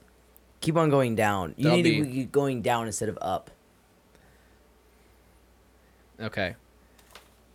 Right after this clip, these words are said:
Speaker 2: So I thought you had something, Layton, but I don't
Speaker 1: I
Speaker 2: see
Speaker 1: do.
Speaker 2: your thing here.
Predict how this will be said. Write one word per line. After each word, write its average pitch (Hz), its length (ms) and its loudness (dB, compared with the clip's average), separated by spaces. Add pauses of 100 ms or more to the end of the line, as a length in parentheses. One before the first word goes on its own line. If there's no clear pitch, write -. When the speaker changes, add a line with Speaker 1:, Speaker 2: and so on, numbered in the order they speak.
(580)
Speaker 2:
So 113 680 2 (3750)
I 127 40 -8
thought 151 160 0
you 131 100 0
had 120 120 -4
something, 104 300 -8
Layton, 101 180 -2
but 101 100 -4
I - 40 -2
don't 120 80 2
Speaker 1:
I 127 40 2
Speaker 2:
see 143 120 2
Speaker 1:
do. 139 60 4
Speaker 2:
your 107 100 2
thing 101 220 -8
here. 95 240 -8